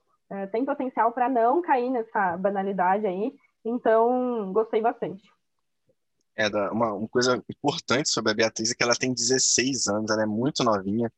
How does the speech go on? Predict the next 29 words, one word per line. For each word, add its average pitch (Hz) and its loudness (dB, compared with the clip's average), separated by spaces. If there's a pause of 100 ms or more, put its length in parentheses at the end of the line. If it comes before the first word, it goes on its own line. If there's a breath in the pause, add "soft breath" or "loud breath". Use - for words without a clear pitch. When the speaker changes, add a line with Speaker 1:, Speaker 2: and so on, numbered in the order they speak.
(360)
Speaker 2:
e 107 -4
Speaker 1:
Sim. 113 0
Speaker 2:
apesar 120 4
da 139 2
pouca - -2
idade, 120 2
né, 117 2 (240)
e 113 2
ela, 120 4
a 117 4
gente 123 2
Speaker 1:
Escreve 294 2
Speaker 2:
teve 294 2
um - 4
Speaker 1:
muito - 2
Speaker 2:
bate-, - -
Speaker 1:
bem. 202 -4 (220)
Speaker 2:
a - 0
gente 147 0
teve 165 2
um 160 2
bate-papo - 2
com 123 2
ela, 143 4
e 117 4
aí 120 4
ela 127 4
falou 123 -2
assim, 117 0